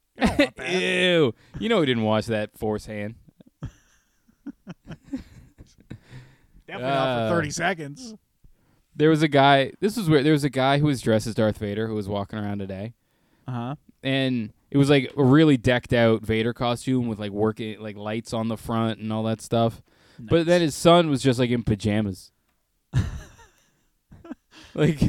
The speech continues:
Speaker 2: <laughs> you know the dad spent so long getting ready and the kid was just waiting. Like, "Dad, I wanna go." He's like, "No, I have to, <laughs> I have to put new batteries in my costume."
Speaker 1: <laughs>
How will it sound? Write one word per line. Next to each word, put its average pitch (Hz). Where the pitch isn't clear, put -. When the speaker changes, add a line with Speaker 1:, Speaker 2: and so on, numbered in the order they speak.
Speaker 2:
<laughs> -
you 165
know 196
the 175
dad 131
spent 123
so 127
long 117
getting 110
ready 104
and 98
the 98
kid 113
was 101
just 98
waiting. 98
Like, 95
"Dad, 156
I 165
wanna 151
go." 151
He's 107
like, -
"No, 135
I 110
have 107
to, 123
<laughs> -
I -
have 117
to 117
put 175
new 151
batteries 123
in 107
my 101
costume." -
Speaker 1:
<laughs> -